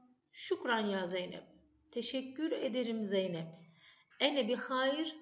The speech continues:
ve enti. Ben iyiyim. Peki ya sen? Nasılsın? Ene bi hayr eydan.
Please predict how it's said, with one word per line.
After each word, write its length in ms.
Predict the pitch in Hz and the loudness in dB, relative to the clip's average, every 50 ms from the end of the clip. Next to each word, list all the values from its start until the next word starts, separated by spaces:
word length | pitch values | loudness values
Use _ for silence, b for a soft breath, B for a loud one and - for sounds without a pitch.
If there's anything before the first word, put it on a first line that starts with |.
| - - | -6 -2
ve 100 | 233 240 | 0 0
enti. 580 | - - 226 202 180 185 - - - - - - B B B B _ - | 2 2 2 0 0 -4 -4 -4 -6 -6 -8 -14 B B B B _ -6
Ben 260 | 202 233 247 240 - - - | -2 0 0 0 -2 -4 -4
iyiyim. 600 | 254 262 277 277 277 269 277 285 370 - - - - - _ _ _ | -4 -4 -2 0 0 0 0 0 0 -2 -6 -12 -18 -20 _ _ _
Peki 240 | 247 220 - - 226 | -8 -8 -4 0 2
ya 120 | 226 214 220 | 2 2 2
sen? 480 | - - 254 233 247 - - - - - - _ _ _ | 0 0 2 2 2 0 -2 -8 -14 -18 -20 _ _ _
Nasılsın? 720 | 220 214 208 - - 214 98 - - - 117 110 120 330 - B B B B B B B B B B - | -4 -4 -4 -2 -2 -2 -2 -2 -2 -2 -2 -2 -2 -2 -6 B B B B B B B B B B 0
Ene 280 | 294 349 349 339 269 320 | 2 2 2 2 2 2
bi 100 | 302 - | 2 0
hayr 560 | - 302 294 302 302 302 311 311 311 - - | 2 2 4 4 6 6 4 2 2 2 2
eydan. 640 | 254 240 214 180 196 180 160 156 165 - B B | 2 2 2 2 0 -2 -2 -4 -6 -10 B B